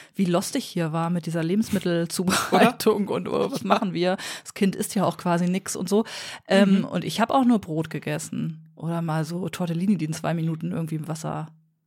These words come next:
Speaker 2: Mhm.
Speaker 1: heiß sind, sowas,
Speaker 2: Ja,
Speaker 1: ne?
Speaker 2: Schupfnudeln,
Speaker 1: Also ich
Speaker 2: verstehe.
Speaker 1: verurteile das gar nicht, ich kann das total gut verstehen, aber es zeigt halt mal wieder, dass,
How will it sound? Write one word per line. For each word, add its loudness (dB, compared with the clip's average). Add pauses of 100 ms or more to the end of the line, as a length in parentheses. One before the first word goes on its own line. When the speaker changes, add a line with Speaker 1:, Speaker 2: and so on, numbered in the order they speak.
(180)
Speaker 2:
Mhm. 2
Speaker 1:
heiß 2
sind, -2
sowas, -4
Speaker 2:
Ja, 0
Speaker 1:
ne? 0
Speaker 2:
Schupfnudeln, -2
Speaker 1:
Also 6
ich 0
Speaker 2:
verstehe. 4
Speaker 1:
verurteile 6
das 4
gar 2
nicht, 2
ich -12
kann -2
das 2
total 2
gut -2
verstehen, 2
aber 2
es -4
zeigt -4
halt -2
mal 0
wieder, 0
dass, -4